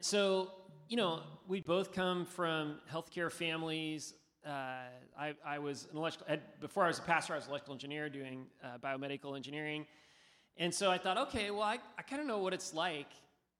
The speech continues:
to go to the doctor." I didn't know what clinics are, are like. So about the same time, um, I got a sabbatical. And, uh, as I was getting, preparing to, to go on my sabbatical, God just said, "Hey, you know, over these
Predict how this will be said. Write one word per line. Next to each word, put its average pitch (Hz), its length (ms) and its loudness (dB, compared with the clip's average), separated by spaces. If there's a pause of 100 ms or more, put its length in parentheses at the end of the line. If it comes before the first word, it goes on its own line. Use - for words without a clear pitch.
(140)
to - 80 -12
go 160 160 0
to 165 80 0
the 156 80 0
doctor." 160 400 6
I 131 60 4
didn't 160 80 2
know 170 100 2
what 160 180 0
clinics 156 400 2
are, 135 280 -2
are 127 100 -2
like. 131 400 -2 (520)
So - 80 6
about 208 160 12
the 190 60 4
same 220 280 8
time, 180 420 8 (140)
um, 151 340 4
I 156 80 6
got 156 140 10
a - 20 4
sabbatical. - 580 4 (240)
And, 147 360 2 (440)
uh, 147 340 0 (600)
as 151 140 -6
I 170 60 -2
was 156 100 -4
getting, 233 180 -4 (140)
preparing 190 300 -4
to, 190 80 -2
to - 240 -12
go 180 80 -2
on 170 40 -6
my 165 60 -6
sabbatical, 151 580 -6
God 170 200 -4
just 175 180 -10
said, 151 240 -8
"Hey, 143 340 -10
you 160 80 -14
know, 156 200 -10
over 170 280 -8
these 156 440 -10